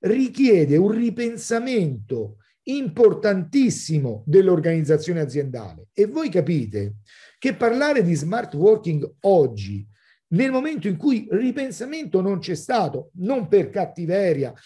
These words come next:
non per, ehm, mancanza di volontà, ma perché banalmente, come vi dicevo prima, siamo, abbiamo dovuto prendere decisioni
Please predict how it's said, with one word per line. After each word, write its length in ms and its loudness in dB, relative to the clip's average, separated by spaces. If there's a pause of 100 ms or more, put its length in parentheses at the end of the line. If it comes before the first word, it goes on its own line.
(140)
non 360 -2
per, 840 2
ehm, 1600 -2 (280)
mancanza 640 -2
di 120 -4
volontà, 460 -4
ma 160 -4
perché 340 0
banalmente, 880 -4
come 160 -6
vi 100 -6
dicevo 400 0
prima, 400 -6 (760)
siamo, 520 -2
abbiamo 360 0
dovuto 220 2
prendere 360 0
decisioni 840 -4